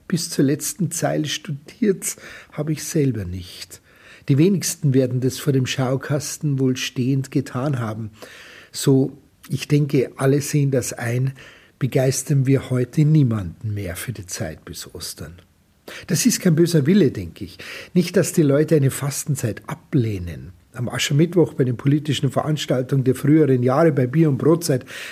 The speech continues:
einfach so weitermachen wie vorher. Nein, das Fasten ist mittlerweile ganzjährig in, beliebt bei allen, die schön und trendig sein möchten.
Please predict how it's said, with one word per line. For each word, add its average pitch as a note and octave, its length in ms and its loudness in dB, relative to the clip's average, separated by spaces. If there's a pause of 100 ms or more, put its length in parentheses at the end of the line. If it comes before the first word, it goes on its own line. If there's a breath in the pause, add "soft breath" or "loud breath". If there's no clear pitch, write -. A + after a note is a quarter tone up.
einfach D3+ 320 2
so B2+ 200 2
weitermachen C3 680 0
wie B2 100 2
vorher. C3 520 2 (340 loud breath)
Nein, C#3+ 300 2 (960 loud breath)
das - 100 -6
Fasten E3+ 400 0
ist E3 160 -4
mittlerweile D#3 480 2
ganzjährig C3 880 -2
in, G2+ 440 -2
beliebt B2 480 -2
bei - 200 -2
allen, F3 300 2
die C3 120 2
schön F3+ 360 2
und B2 140 0
trendig D#3 420 2
sein A#2+ 320 -2
möchten. A#2 440 -6